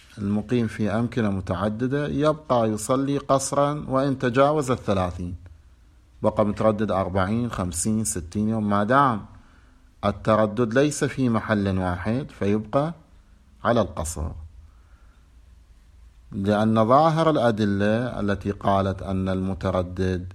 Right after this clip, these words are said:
يصلي تمام بعد الثلاثين، ظاهرها وحدة المحل في مكان واحد متردد. شلون المقيم؟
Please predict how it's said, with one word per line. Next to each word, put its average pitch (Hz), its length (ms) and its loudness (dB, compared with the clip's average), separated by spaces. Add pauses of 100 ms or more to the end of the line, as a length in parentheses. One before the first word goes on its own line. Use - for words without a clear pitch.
(120)
يصلي 92 720 -2
تمام 92 680 -2
بعد 87 280 -2
الثلاثين، 90 840 -2 (880)
ظاهرها 147 880 0
وحدة 147 520 0
المحل 113 540 0 (600)
في 95 160 -6
مكان 123 360 2
واحد 165 240 0
متردد. 92 520 -4 (880)
شلون 143 280 4
المقيم؟ 160 580 2